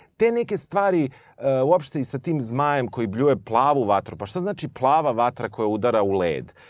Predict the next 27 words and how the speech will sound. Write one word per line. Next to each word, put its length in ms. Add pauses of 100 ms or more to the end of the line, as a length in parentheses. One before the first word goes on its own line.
(340)
Em, 680 (200)
i 180
le-, 280
i 120
to 180
ru-, 300
i 120
to 180
ruši 420 (160)
zid 460
u 60
sedm-, 400
na 80
kraju 200
sedme 300
sezone. 400
Dakle, 340 (160)
tu 120
postoje, 440
već 300
u 40
sedmoj 280
sezoni 340
se 180
vide 440 (360)
ne-, 320
e, 280